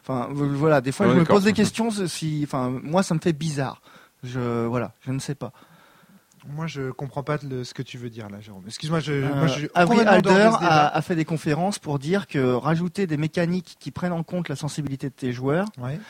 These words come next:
Speaker 1: c'est faire de ton jeu, euh, un jeu queer. Ça suffit à
Speaker 3: Alors,
Speaker 1: en
Speaker 3: qu'est-ce
Speaker 1: faire.
Speaker 3: que, qu'est-ce que c'est un, un jeu queer ?
Speaker 1: Bah, justement, ça veut rien dire.
Speaker 3: D'accord.
Speaker 1: Enfin, euh, vraiment, enfin, queer, déjà, il y a tellement de définitions.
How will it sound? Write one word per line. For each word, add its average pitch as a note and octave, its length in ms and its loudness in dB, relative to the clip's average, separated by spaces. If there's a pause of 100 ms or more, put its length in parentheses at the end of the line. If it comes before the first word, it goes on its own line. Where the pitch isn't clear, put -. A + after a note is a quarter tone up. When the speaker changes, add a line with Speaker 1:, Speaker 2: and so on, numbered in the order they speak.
(120)
Speaker 1:
c'est - 220 -8
faire G3 260 -4
de F3+ 80 -2
ton D3 240 -6
jeu, F3 400 0
euh, C#3+ 160 -4
un D#3 100 0
jeu D#3+ 160 0
queer. C3 360 -8 (160)
Ça B2+ 180 -8
suffit D#3 300 -8
à - 20 0
Speaker 3:
Alors, D#3 120 0
Speaker 1:
en - 20 -4
Speaker 3:
qu'est-ce F3 160 0
Speaker 1:
faire. D#3 80 -4
Speaker 3:
que, E3 80 -6
qu'est-ce - 260 -4
que F#3 80 -4
c'est - 140 -6
un, E3+ 260 -4
un D3+ 140 -6
jeu C#3+ 140 -8
queer ? C3+ 420 -10
Speaker 1:
Bah, D3+ 120 8
justement, E3 420 2
ça D#3 120 -2
veut C#3 80 0
rien C#3+ 220 0
dire. C3+ 220 -6 (520)
Speaker 3:
D'accord. B2+ 380 -8
Speaker 1:
Enfin, B2+ 300 0
euh, C3 100 0
vraiment, E3+ 320 2
enfin, C#3+ 240 -2
queer, G3 320 -2
déjà, D3 240 0
il - 20 0
y - 20 0
a B2+ 40 -4
tellement E3 240 -2
de D#3 60 -4
définitions. E3 640 -4